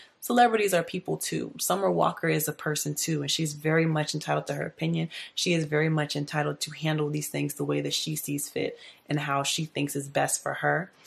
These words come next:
But for me personally, thinking about how I would want to interact with my fans, I would want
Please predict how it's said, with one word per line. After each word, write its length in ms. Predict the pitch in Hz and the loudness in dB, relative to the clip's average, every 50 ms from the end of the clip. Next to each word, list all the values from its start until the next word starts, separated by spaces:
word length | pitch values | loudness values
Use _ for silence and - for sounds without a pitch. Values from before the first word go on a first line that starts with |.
| - - - - _ _ | -20 -20 -20 -20 _ _
But 280 | 151 151 143 - - - | 4 4 4 2 0 -4
for 200 | - - 156 160 | 0 0 2 2
me 180 | 165 175 180 | 4 2 0
personally, 540 | 175 - 175 170 165 - - 185 185 185 185 | 2 2 2 2 2 0 0 2 2 2 2
thinking 320 | 180 - 170 170 - 165 | 0 0 -4 -2 0 0
about 420 | 160 151 151 151 147 147 147 - - - | 2 4 4 4 4 4 2 0 -4 -8
how 280 | - - 160 156 156 | -4 0 2 2 4
I 160 | - - 147 | 4 2 2
would 160 | 147 147 143 147 | 2 0 0 -2
want 160 | 147 143 143 | -2 -2 -2
to 120 | - - - | -2 -2 -2
interact 500 | 156 156 - - 147 143 143 143 - - | -2 -2 -2 -2 -2 -2 -2 -2 -4 -6
with 120 | 143 151 | -4 -2
my 280 | 147 143 139 143 147 147 | -2 0 0 0 0 -2
fans, 560 | - - - 143 139 143 151 165 175 170 - - - - - - _ _ _ _ | -2 -6 -4 -2 -2 0 0 -2 -4 -6 -8 -16 -20 -20 -20 -20 _ _ _ _
I 140 | - 156 160 | 4 4 4
would 400 | 165 160 160 156 151 147 139 143 | 4 4 2 0 0 -2 -6 -4
want 240 | 143 147 156 165 - | -2 0 0 0 0